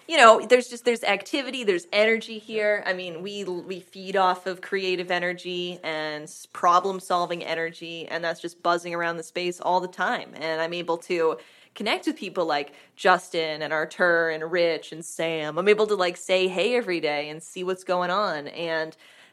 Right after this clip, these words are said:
that type of connection and that check-in, if I lived in another workspace, <laughs> lived, if I, <laughs> if I worked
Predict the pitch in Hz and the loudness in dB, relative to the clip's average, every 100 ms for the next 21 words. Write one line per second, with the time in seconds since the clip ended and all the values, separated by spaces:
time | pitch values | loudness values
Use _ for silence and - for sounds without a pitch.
0 | - 190 196 214 190 180 - 185 180 185 | 2 4 4 0 -2 -4 -6 -4 -4 -4
1 | - 185 175 - 165 160 151 - - 202 | -6 -6 -6 -6 -6 -4 -4 -6 -4 -4
2 | 196 185 156 151 151 170 _ _ _ _ | -2 -4 -6 -6 -10 -16 _ _ _ _
3 | _ _ _ _ _ _ 214 214 226 233 | _ _ _ _ _ _ 2 8 10 10
4 | 208 220 214 202 190 190 190 185 175 190 | 6 4 2 -4 0 0 2 0 0 -2
5 | - 190 180 175 - - - 175 175 160 | -2 0 0 0 -6 -16 -16 -14 -12 -12
6 | 185 180 - _ - - - - 277 294 | -12 -14 -16 _ -20 -16 -2 4 8 8
7 | - 277 - 254 554 240 226 214 185 170 | 10 12 12 12 8 4 8 10 10 6
8 | 185 226 190 - | 6 6 2 -6